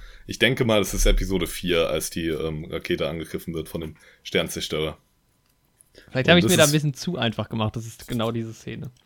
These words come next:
Speaker 1: <laughs> Ja, das ist halt, ja, die Anfangsszene auch von den beiden, ne?
Speaker 2: Ja.
Speaker 1: Das erste Mal, wo man die beiden sieht, ja.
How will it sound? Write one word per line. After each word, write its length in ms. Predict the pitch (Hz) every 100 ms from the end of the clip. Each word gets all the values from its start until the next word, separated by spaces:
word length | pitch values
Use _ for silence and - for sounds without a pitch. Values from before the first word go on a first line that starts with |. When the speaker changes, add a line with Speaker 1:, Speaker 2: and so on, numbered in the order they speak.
| _ - - - - -
Speaker 1:
<laughs> 160 | -
Ja, 340 | 131 120 - - - - - -
das 140 | 92
ist 100 | 98 107
halt, 280 | 85 - -
ja, 140 | 85
die 180 | 80 82
Anfangsszene 640 | 107 104 - 78 - 85 76
auch 140 | 80
von 200 | - 80
den 140 | 80 78
beiden, 320 | 80 78 85
ne? 140 | 135 - - - -
Speaker 2:
Ja. 180 | 117 110 -
Speaker 1:
Das 80 | -
erste 260 | 90 -
Mal, 220 | 98 87
wo 80 | 87
man 120 | 85
die 60 | 82
beiden 300 | 80 82 76
sieht, 340 | 80 80 -
ja. 160 | 85